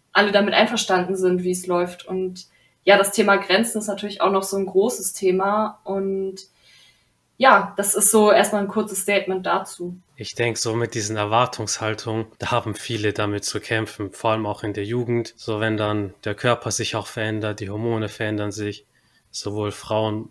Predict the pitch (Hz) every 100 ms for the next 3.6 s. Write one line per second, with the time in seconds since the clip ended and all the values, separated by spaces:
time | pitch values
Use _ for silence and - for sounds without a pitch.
0 | _ 107 104 - 101 107 104 101 101 -
1 | _ - 117 143 156 127 123 - 139 -
2 | 123 - 131 127 123 120 117 - - _
3 | - - _ _ 120 113